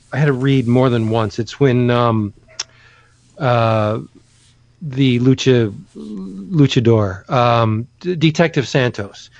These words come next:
he's kneeling down by the body, and it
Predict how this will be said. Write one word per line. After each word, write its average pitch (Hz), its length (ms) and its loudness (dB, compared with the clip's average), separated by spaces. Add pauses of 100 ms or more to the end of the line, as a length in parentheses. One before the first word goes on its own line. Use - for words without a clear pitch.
(300)
he's 156 220 -4
kneeling 160 360 4
down 147 280 2
by 131 160 0
the 113 100 -6
body, 120 540 -4 (960)
and 131 340 -4 (220)
it 147 140 -8